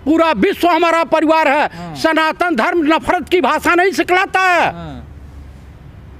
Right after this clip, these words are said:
Speaker 1: ये भाजपा जो है और ये संघ आरएसएस।
Speaker 2: भाजपा प्यार बांट रही है देश में, सबका साथ मिलाकर चल रही है, देखिए।
Speaker 1: तो ये बताइए, बंगाल में
Speaker 2: हाँ।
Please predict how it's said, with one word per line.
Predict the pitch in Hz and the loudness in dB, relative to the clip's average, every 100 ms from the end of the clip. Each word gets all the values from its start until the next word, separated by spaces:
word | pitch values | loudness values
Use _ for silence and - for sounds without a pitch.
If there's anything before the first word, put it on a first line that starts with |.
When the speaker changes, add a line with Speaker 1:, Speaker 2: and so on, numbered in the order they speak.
| - - - | -20 -20 -10
Speaker 1:
ये | 139 285 | 0 0
भाजपा | 196 160 240 254 - 349 | 0 0 0 -2 -2 0
जो | 339 320 | 2 2
है | 254 330 381 349 302 - - - - - - - | 2 2 2 0 -4 -18 -20 -20 -20 -20 -12 0
और | 269 320 349 | 2 2 0
ये | 277 214 330 | 0 0 2
संघ | - 349 427 370 175 - - - - - - - - | 0 0 0 0 -2 -4 -14 -20 -20 -20 -20 -10 -2
आरएसएस। | 294 359 339 - 392 381 165 | 0 2 0 2 2 2 0
Speaker 2:
भाजपा | 165 254 233 302 | 0 0 0 -2
प्यार | 302 285 285 | 0 2 2
बांट | 285 285 277 | 2 0 0
रही | 320 320 | 0 0
है | |
देश | 285 294 254 | 2 0 0
में, | 277 | -4
सबका | 254 254 240 285 | -4 -4 -2 -4
साथ | - 254 285 302 | -2 0 2 0
मिलाकर | 269 269 262 269 254 | -2 0 0 -2 -4
चल | 285 | -2
रही | 277 254 | -2 -2
है, | 226 | -2
देखिए। | 202 - 156 110 - | -4 -6 -12 -12 -4
Speaker 1:
तो | 262 | -2
ये | 262 294 | 2 2
बताइए, | 285 285 294 294 | 2 0 2 2
बंगाल | 196 247 247 262 311 | 2 0 2 2 2
में | 277 208 226 302 320 | 2 4 2 0 -4
Speaker 2:
हाँ। | 175 156 | -10 -12